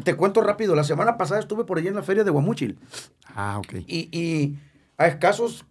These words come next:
Speaker 1: quince, veinte metros donde estaba cantando en el escenario, truena la línea de un tanque de, de amoníaco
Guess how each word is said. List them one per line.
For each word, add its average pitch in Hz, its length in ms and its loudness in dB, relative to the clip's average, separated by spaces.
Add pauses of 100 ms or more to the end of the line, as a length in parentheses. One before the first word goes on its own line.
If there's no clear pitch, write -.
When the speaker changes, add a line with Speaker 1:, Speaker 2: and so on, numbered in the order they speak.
(140)
Speaker 1:
quince, 240 380 2
veinte 233 320 4
metros 226 280 0
donde 185 140 -2
estaba 185 220 0
cantando 185 340 -2
en 214 60 -6
el 202 60 -8
escenario, 160 420 0 (520)
truena 185 280 4
la 196 120 2
línea 175 280 -2
de 165 80 -2
un 170 280 -4
tanque 170 300 -2
de, 135 380 0
de 120 140 -4
amoníaco 143 680 0